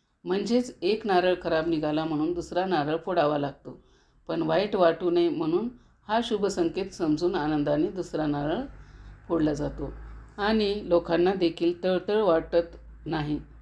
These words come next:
खरं तर हे चांगलंच आहे. प्रत्येक गोष्टीचा आपण जर पॉझिटिव्ह विचार केला तर आपल्यालाही, आपल्याही बाबतीत पॉझिटिव्ह घडत असतं. नारळाचे कवच सोप्या पद्धतीने कसे काढावे?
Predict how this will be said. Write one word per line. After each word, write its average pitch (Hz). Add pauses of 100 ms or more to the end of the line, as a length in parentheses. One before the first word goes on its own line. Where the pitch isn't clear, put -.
(140)
खरं 185 (120)
तर 202
हे 190 (400)
चांगलंच 185
आहे. 151 (480)
प्रत्येक 226
गोष्टीचा 190
आपण 175
जर 190
पॉझिटिव्ह 165
विचार 160
केला 147
तर 147
आपल्यालाही, 147 (720)
आपल्याही 175
बाबतीत 180 (260)
पॉझिटिव्ह 156
घडत 143
असतं. 143 (460)
नारळाचे 165
कवच 170
सोप्या 170
पद्धतीने 175
कसे 156
काढावे? 143